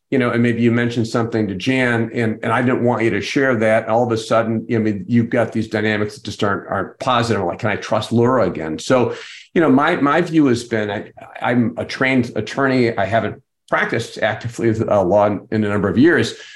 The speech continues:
but one of the things they taught us in, in law school, and it's an ethical requirement, is that an attorney is bound to keep confidential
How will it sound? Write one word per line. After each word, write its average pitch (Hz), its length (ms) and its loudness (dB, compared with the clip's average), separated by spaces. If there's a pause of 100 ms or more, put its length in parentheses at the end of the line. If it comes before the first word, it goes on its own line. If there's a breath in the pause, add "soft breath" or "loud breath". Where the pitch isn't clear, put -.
(140 loud breath)
but - 100 0
one 156 120 4
of 156 80 2
the - 80 -2
things 139 200 0
they 110 100 0
taught 127 200 0
us 117 140 0
in, - 220 -6
in 104 120 -2
law 175 260 2
school, 98 520 -4
and 110 140 -2
it's 107 140 -2
an - 140 -2
ethical 135 460 0
requirement, 143 800 -2 (460 loud breath)
is 123 540 0
that 110 440 -2
an 113 140 0
attorney 127 500 0
is 139 300 0
bound 110 500 0 (460)
to 127 60 0
keep 127 320 0
confidential 120 960 0